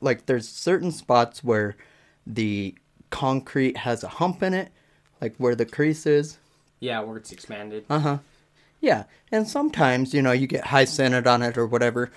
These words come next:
Speaker 1: Well, apparently I was going a little too fast, and I got high centered, but my Reach kept going, and yeah.
Speaker 2: How much did you say your four runner weighs?
Speaker 1: Little under six.
Speaker 2: It's under five.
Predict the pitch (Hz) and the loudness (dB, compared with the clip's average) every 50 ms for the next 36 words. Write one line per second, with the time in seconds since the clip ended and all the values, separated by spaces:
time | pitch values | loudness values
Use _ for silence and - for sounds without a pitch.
0 | - - _ _ - 208 202 - 196 247 277 190 139 139 135 127 127 135 131 123 | -20 -20 _ _ -4 -4 0 6 6 8 8 8 4 4 4 6 6 6 4 2
1 | - - - 110 107 101 92 98 98 95 90 - - 107 - - 247 269 214 - | 0 2 2 2 2 0 -2 -8 -8 -10 -8 -8 -8 -2 0 0 0 0 0 -4
2 | - - 123 113 117 117 123 113 - - - 120 120 - - 214 226 214 185 170 | -4 -6 -4 -2 0 0 -2 -2 -2 0 0 0 0 0 2 2 4 4 4 2
3 | 151 - 180 170 170 - 160 151 139 139 131 127 123 123 - - - 123 113 - | 4 4 6 6 6 4 4 2 2 2 2 0 -2 -2 -4 -4 -2 -2 -2 -2
4 | - - 208 208 190 180 175 165 156 143 - 135 135 127 123 123 120 113 - - | 0 4 6 6 8 8 4 4 2 0 2 2 2 2 2 2 -2 -4 -6 -18
5 | - - - - - - - - _ - _ _ _ _ - 123 127 127 135 143 | -20 -20 -20 -20 -20 -20 -20 -20 _ -20 _ _ _ _ -10 -8 -6 -2 4 4
6 | 131 107 95 - - _ - - - 135 135 170 185 - - 233 220 - - 208 | 4 4 4 0 -8 _ -20 -16 -12 -10 -8 -8 -10 -10 -10 -12 -12 -8 -8 -6
7 | 226 214 196 - 208 196 190 185 190 190 185 190 196 190 185 185 - _ _ _ | -6 -6 -8 -6 -6 -6 -6 -6 -8 -8 -10 -10 -10 -10 -12 -14 -16 _ _ _
8 | _ _ _ _ _ _ _ _ _ _ _ - - _ _ _ _ - 196 196 | _ _ _ _ _ _ _ _ _ _ _ -20 -20 _ _ _ _ 0 4 8
9 | 185 170 156 139 135 127 123 110 - - - - - - - - - - - - | 8 8 8 8 4 0 -2 -4 -2 -4 -4 -4 -4 -10 -14 -14 -14 -14 -16 -20
10 | _ _ _ _ _ _ _ _ _ _ _ _ _ _ _ _ _ _ _ _ | _ _ _ _ _ _ _ _ _ _ _ _ _ _ _ _ _ _ _ _
11 | _ _ 127 120 - - 147 139 139 139 123 - - - - 101 95 95 87 80 | _ _ -18 -18 -16 -14 -12 -8 -6 -6 -8 -8 -10 -14 -12 -8 -8 -6 -8 -8
12 | 80 | -12